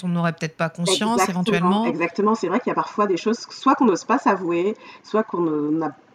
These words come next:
Speaker 2: dont on n'a pas conscience. Et c'est vrai que le tarot a ce, cette pe-, ce petit talent de nous mettre, euh, des petites remarques bien placées, euh, au bon moment. <laughs>
Speaker 1: Et ça te permet de d-, dérouler le, la pelote de laine, en fait,
Speaker 2: C'est
Speaker 1: c'est
Speaker 2: ça,
Speaker 1: ça, avec
Speaker 2: exactement,
Speaker 1: tes, tes clients.
Speaker 2: exactement.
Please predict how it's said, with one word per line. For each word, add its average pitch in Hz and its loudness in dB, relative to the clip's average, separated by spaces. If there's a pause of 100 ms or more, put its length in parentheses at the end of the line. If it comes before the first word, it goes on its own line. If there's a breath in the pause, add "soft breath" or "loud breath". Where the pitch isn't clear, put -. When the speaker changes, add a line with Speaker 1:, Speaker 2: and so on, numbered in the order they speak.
(260)
Speaker 2:
dont 277 4
on 254 2
n'a 190 2
pas 196 -2
conscience. 196 -2
Et 180 -2 (200)
c'est - -8
vrai - 2
que 202 0
le 165 0
tarot 208 4
a 180 4
ce, - -4 (600)
cette - 4
pe-, 269 4 (160)
ce 381 10
petit 440 6
talent 262 8 (400 loud breath)
de 202 4
nous 240 6
mettre, 262 2
euh, 208 8
des 220 2
petites - -8 (520)
remarques - 4
bien 247 6
placées, 202 4
euh, 156 4
au 175 4
bon 180 4
moment. 170 4 (200)
<laughs> - -4
Speaker 1:
Et 262 0
ça 277 0
te - -18
permet 330 0
de 294 -6
d-, 208 -8
dérouler 311 -2
le, 254 0
la 233 -2
pelote 254 -2
de 277 0
laine, 277 0
en 202 -2
fait, 190 2 (100)
Speaker 2:
C'est - -16
Speaker 1:
c'est - 2
Speaker 2:
ça, 349 10
Speaker 1:
ça, 330 8
avec - 4
Speaker 2:
exactement, 285 6
Speaker 1:
tes, 233 -2
tes 220 -2
clients. 208 0
Speaker 2:
exactement. 277 4